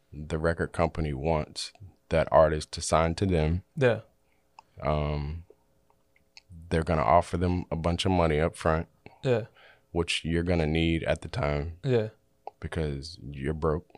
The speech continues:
Speaker 1: and you just want money.
Speaker 2: <laughs>
Speaker 1: That's your
Speaker 2: Yeah.
Speaker 1: main goal. Like,
Speaker 2: Yeah.
Speaker 1: "I, I need some money."
Speaker 2: Yeah.
Speaker 1: And I'll work for it. So they're
Speaker 2: Yeah.
Speaker 1: gonna, they're gonna give you an advance check,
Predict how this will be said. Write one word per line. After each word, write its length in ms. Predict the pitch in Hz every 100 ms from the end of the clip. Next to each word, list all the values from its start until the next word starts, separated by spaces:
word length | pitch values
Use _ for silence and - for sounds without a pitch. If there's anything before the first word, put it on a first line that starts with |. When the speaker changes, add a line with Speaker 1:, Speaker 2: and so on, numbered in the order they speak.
| - - - -
Speaker 1:
and 160 | 76
you 120 | 78 82
just 240 | 82 80
want 220 | 78 85
money. 380 | 85 104 80 80 - - -
Speaker 2:
<laughs> 280 | - -
Speaker 1:
That's 180 | - 110
your 140 | 135 123
Speaker 2:
Yeah. 60 |
Speaker 1:
main 220 | 90 95
goal. 340 | 90 98 87 76
Like, 220 | 73 71
Speaker 2:
Yeah. 260 | - 120 73
Speaker 1:
"I, 140 | 73 67
I 20 |
need 180 | 80 -
some 140 | -
money." 360 | 82 87 78 -
Speaker 2:
Yeah. 220 | 139 123 - - _ - _ _ _
Speaker 1:
And 160 | - 76
I'll 160 | 143 87
work 220 | 101 104
for 280 | - 80 71
it. 200 | - -
So 400 | - 82 80 76 95 - _ _ _ _ -
they're 100 | 139
Speaker 2:
Yeah. 60 | 123
Speaker 1:
gonna, 140 | 80 80
they're 140 | 85
gonna 220 | 85 85
give 180 | 85 87
you 60 | 92
an 80 | 90
advance 440 | 90 92 90 90
check, 340 | - - 80